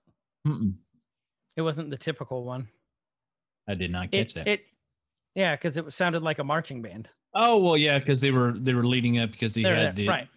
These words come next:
Speaker 1: the drum line and and everything. Yeah. Um, because when you actually get to the scene, they're at a, uh, a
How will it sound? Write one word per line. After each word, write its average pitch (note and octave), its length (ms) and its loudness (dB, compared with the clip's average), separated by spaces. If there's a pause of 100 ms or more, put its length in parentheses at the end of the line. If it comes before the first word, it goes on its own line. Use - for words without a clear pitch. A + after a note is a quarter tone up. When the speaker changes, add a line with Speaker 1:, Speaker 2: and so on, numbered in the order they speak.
(140)
Speaker 1:
the A#2 100 -4
drum G#2 260 0
line G2 280 -2
and F2+ 240 -6 (280)
and F#2 180 -4
everything. F2+ 260 -6
Yeah. E2+ 160 -4 (1000)
Um, F#2+ 340 -10
because G#2+ 240 -10
when G#2+ 140 -4
you G#2 100 -2
actually G2 220 -6
get F#2+ 220 -6
to F2+ 60 -20
the F2 100 -10
scene, F2+ 580 -6
they're F#2 320 -10
at G2 160 -6
a, F2+ 140 -10 (560)
uh, F#2 320 -4 (600)
a - 40 -14